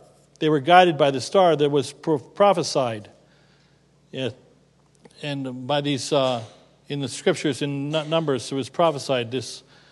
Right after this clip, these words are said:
star would come. But the Bible says these Gentiles, we know that they were Gentiles, these wise men. Isaiah sixty and verse three says, "And the Gentiles shall come to thy light,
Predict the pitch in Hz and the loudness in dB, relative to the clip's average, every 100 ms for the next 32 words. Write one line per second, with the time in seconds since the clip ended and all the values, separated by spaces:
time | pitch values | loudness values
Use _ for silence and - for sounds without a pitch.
0 | _ - - 180 165 147 123 - 165 127 | _ -16 4 6 8 6 2 2 2 2
1 | 104 101 _ _ _ _ _ _ 151 143 | -4 -14 _ _ _ _ _ _ -6 4
2 | 196 208 - 185 - 180 143 - 208 208 | 6 6 4 0 2 -2 -4 -2 2 2
3 | - 180 165 151 131 - - 147 160 190 | 6 8 8 6 0 -8 -12 -8 0 0
4 | 170 156 156 120 180 170 165 165 185 180 | 0 -2 -2 0 -2 2 4 4 2 -2
5 | - - _ _ _ _ _ 143 120 151 | -10 -16 _ _ _ _ _ -8 0 2
6 | 147 127 160 175 170 _ - - _ _ | 2 0 -4 -6 -10 _ -20 -20 _ _
7 | _ _ - 143 170 185 - 185 - 180 | _ _ -4 0 4 4 2 -2 0 -2
8 | 165 165 - 196 - 156 160 151 190 180 | 0 -2 0 0 0 -4 -4 -4 -2 0
9 | 175 160 - 139 190 180 151 - 170 156 | 0 0 -2 -4 -2 -2 -4 -6 0 2
10 | 151 170 165 120 - | 4 4 4 0 -10